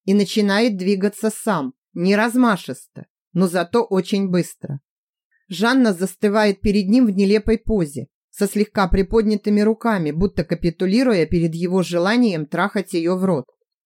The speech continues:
«Вот, вот это настоящая скорость, понятно?» спрашивает он, глядя в ее закатившиеся глаза. Девушка пытается кивнуть, но не выходит, да ее ответ и не требуется. Она опускает руки.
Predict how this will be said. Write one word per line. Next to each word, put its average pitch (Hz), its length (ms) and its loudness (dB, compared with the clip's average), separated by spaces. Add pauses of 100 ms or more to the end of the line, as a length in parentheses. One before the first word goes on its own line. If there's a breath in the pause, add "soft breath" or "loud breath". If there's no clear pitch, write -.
(260)
«Вот, 208 380 2 (560)
вот 208 200 0
это 269 240 0
настоящая 202 840 0
скорость, 185 500 0 (220)
понятно?» 214 580 0 (340)
спрашивает 185 920 -2
он, 254 200 2
глядя 196 440 0
в - 20 -8
ее 175 220 -2
закатившиеся 185 840 -2
глаза. 185 520 -2 (220)
Девушка 220 460 0
пытается 220 540 0
кивнуть, 247 560 2
но 170 100 2
не 190 160 4
выходит, 214 600 -2 (300)
да 180 140 0
ее 202 300 4
ответ 214 500 -2
и 190 120 0
не 196 160 2
требуется. 170 800 -2 (580)
Она 208 320 2
опускает 214 580 -2
руки. 170 460 -6